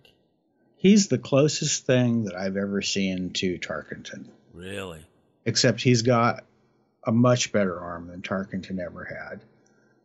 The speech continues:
Speaker 1: Um, the escapability that he has, and sometimes I swear that he's watched old film of Francis,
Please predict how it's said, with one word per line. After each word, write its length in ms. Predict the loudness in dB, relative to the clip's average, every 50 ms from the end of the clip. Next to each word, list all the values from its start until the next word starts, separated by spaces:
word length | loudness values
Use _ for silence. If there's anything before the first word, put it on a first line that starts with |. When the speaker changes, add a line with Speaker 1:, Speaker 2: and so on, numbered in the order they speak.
| _ -4
Speaker 1:
Um, 480 | 0 2 2 2 2 2 0 -2 -4 -8 -16 _ _ _ _ _ _ _ _ _ _ _ _ _ _ _ _ _ _ _ _ _ _ _ _ _ _ _ _
the 160 | 4 6 6 8
escapability 1040 | 6 4 4 4 4 4 4 4 2 2 4 4 4 4 4 4 4 4 2 4
that 140 | 4 4 2
he 100 | 2 2 2
has, 520 | 2 2 2 2 0 0 -2 -4 -6 -10 -14 _ _ _ _ _ -2
and 220 | 0 2 2 4
sometimes 560 | 4 4 4 4 4 4 4 4 2 0 -2 -6 -10 -12 -18 -20 -20 _ _ _ _ _ _ _ _ -20 -14 -6
I 140 | -2 -2 0
swear 720 | 0 0 0 -2 -2 0 2 4 4 4 4 4 2 0
that 160 | -2 -4 -6 -4
he's 240 | -2 -2 -2 -2
watched 420 | -2 -2 -2 -2 -2 -4 -4 -2 -2
old 320 | 0 0 0 -2 -2 -6 -12 _ _ _ -20 -20 _ _ _ _ _
film 460 | -8 -2 0 2 2 2 0 -4 -8 -12 -16 _ _ _ _ _ _ _ _ -10
of 240 | -8 -8 -8 -10
Francis, 680 | -8 -2 0 2 2 2 0 -2 -6 -10 -10 -12 -14 -14